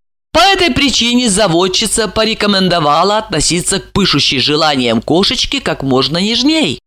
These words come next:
"Надо постараться нашу крошку совсем не нервировать", посоветовала она. "Да как же постараться?" изумилась Ольга. "Да ее нервирует буквально все".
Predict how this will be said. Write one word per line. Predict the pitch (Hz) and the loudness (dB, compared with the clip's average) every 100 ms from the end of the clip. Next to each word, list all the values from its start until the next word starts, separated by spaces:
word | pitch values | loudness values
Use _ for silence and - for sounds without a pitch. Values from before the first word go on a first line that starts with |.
| _ 180 | _ 0
"Надо | 220 214 165 | 2 2 2
постараться | 196 156 - 143 147 170 - | 0 -2 0 2 2 2 0
нашу | 147 139 139 | 0 0 -2
крошку | 120 139 240 277 - | 0 0 2 0 -2
совсем | 139 127 120 - 131 247 | 0 0 0 0 0 4
не | 277 294 | 4 4
нервировать", | 285 294 240 220 127 101 101 - | 2 2 0 2 2 2 0 -2
посоветовала | - 127 110 104 139 180 175 175 165 | -2 0 0 2 0 -2 -2 -2 -2
она. | 143 147 107 92 - _ _ _ | -2 0 0 -2 -6 _ _ _
"Да | - 392 440 508 | -2 2 2 2
как | 494 370 | 4 4
же | 427 | 2
постараться?" | 427 415 466 440 339 - 349 339 - - | 0 0 2 4 2 0 -2 -2 -6 -2
изумилась | 254 220 233 208 190 - | 0 2 2 2 0 0
Ольга. | 233 185 151 143 165 - _ - | 0 2 2 0 -2 -6 _ 0
"Да | |
ее | 494 415 440 | 4 4 4
нервирует | 440 415 523 523 440 339 | 4 4 4 4 4 2
буквально | 427 427 508 508 508 | 2 4 2 4 2
все". | - 427 339 285 | 2 2 2 2